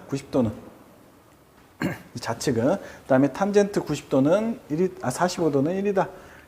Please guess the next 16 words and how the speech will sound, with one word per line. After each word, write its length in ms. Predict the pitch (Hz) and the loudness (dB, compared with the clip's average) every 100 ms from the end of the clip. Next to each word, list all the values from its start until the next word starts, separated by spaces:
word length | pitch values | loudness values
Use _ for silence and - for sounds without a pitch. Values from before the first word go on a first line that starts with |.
| - | -6
이 80 | 139 | -6
정수 400 | - 156 190 196 | -4 -4 2 4
부분을 340 | 196 185 170 | 4 4 4
먼저, 420 | 127 127 127 120 - - - - - - | 4 4 4 2 -2 -18 -20 -20 -20 -4
예, 180 | 110 92 - - _ - | -4 -4 -14 -20 _ -10
암기를 340 | 113 123 117 | -2 0 0
해주시고요. 680 | 151 175 - 131 98 123 196 | -2 -4 -2 0 2 2 0
그 320 | - - - | -12 -20 2
다음에 340 | 151 147 147 147 - - - | 4 6 4 0 -16 -20 -12
잘 320 | - 160 247 | 0 2 4
보시면 540 | 233 - 170 123 127 - - - - - - - - - - - - - | 4 4 4 4 2 -8 -20 -20 -20 -20 -10 -4 -4 -6 -12 -18 -20 0
얘들은 760 | 156 233 202 233 226 226 233 214 - - - | 6 6 6 6 10 10 10 4 -2 -12 -8
좀 160 | 175 | -6
상호작용을 720 | 156 202 240 247 165 160 165 151 | -6 0 4 6 6 6 4 2
합니다. 300 | 170 175 135 - - - - - - - - - | -2 -6 -8 -14 -20 -20 -20 -20 -20 -20 -20 -4
반대가, 360 | 123 139 123 | 2 2 2